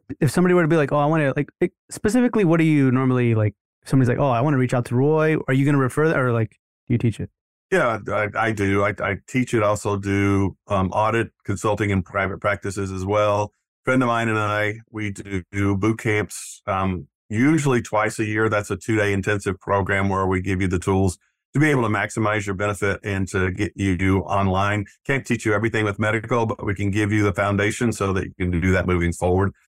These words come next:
Speaker 2: So yeah, that's something that I, I do provide. I love being able to help people maximize their reimbursement. I want them to get every penny they're entitled to, no more, no less, and do it a simple way.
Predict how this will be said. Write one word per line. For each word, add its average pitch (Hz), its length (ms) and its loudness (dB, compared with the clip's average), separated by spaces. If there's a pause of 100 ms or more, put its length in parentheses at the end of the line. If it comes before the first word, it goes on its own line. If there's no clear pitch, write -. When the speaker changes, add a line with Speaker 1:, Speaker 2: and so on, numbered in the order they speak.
(140)
Speaker 2:
So 117 140 0
yeah, 107 140 4
that's 101 200 -2
something 95 300 -2
that 90 200 0
I, 87 160 0 (100)
I 87 80 0
do 90 160 0
provide. 92 460 -2 (140)
I 92 120 0
love 92 260 2
being 92 260 0
able 92 280 0
to 92 240 0 (320)
help 107 160 0
people 107 240 0
maximize 104 600 -2
their 104 500 0 (180)
reimbursement. 117 540 -2
I 85 60 -2
want 95 180 -4
them 95 160 0
to 92 80 0
get 90 220 -2
every 101 320 2
penny 117 320 0
they're 110 160 0
entitled 120 480 -2
to, 87 160 -2
no 92 200 0
more, 95 280 2
no 95 180 0
less, 110 380 0 (280)
and 117 120 0
do 123 120 4
it 110 60 0
a 104 80 0
simple 85 340 -4
way. - 220 -12